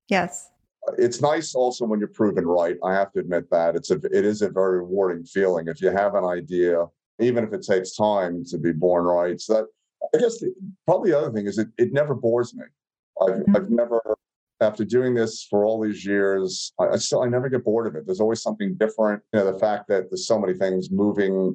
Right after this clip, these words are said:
Speaker 2: markets, whether it's politi-, politics, economics, technicals, and I like that. And I feel privileged in a way that to do something that, that's, you know, that I find interesting.
Speaker 1: It's
Speaker 2: And
Speaker 1: like being in a relation in a honeymoon phase for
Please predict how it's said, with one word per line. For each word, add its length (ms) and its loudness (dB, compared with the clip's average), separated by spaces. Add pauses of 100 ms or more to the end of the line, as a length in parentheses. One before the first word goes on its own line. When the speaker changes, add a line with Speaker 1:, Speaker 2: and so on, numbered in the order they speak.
(140)
Speaker 2:
markets, 500 -2
whether 260 2
it's 140 -8 (380)
politi-, 400 2
politics, 540 0
economics, 520 0
technicals, 580 0
and 200 -2 (320)
I 80 4
like 220 -2
that. 220 -10 (100)
And 100 4
I 40 2
feel 260 0
privileged 520 -2
in 80 -10
a 80 0
way 340 2 (100)
that 140 0 (140)
to 60 0
do 220 0
something 480 -2
that, 100 2 (140)
that's, 260 -6 (300)
you 60 4
know, 200 2
that 60 2
I 80 2
find 280 0
interesting. 640 -8 (300)
Speaker 1:
It's 160 2
Speaker 2:
And 100 2
Speaker 1:
like 220 2
being 260 2
in 160 2
a 100 0
relation 960 -2
in 160 2
a 60 -2
honeymoon 560 0
phase 380 -2
for 260 -2